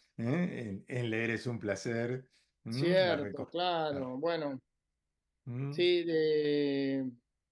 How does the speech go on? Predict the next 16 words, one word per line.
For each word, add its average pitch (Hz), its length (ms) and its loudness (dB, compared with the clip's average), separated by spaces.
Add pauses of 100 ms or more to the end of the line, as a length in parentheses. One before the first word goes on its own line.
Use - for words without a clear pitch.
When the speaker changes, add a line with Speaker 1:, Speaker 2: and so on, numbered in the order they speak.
Speaker 2:
siempre, 208 600 4
siempre 226 260 4
la 208 140 4
recuerdo 226 760 8
cada 196 280 4
vez 196 180 0
que 185 140 -4
paso 190 640 2
frente 156 440 -2
a, 147 380 0
mm, 131 460 -4 (140)
a 147 100 -12
Clásica 170 380 -2
y - 20 4
Moderna, 147 640 2
¿no? 180 220 -6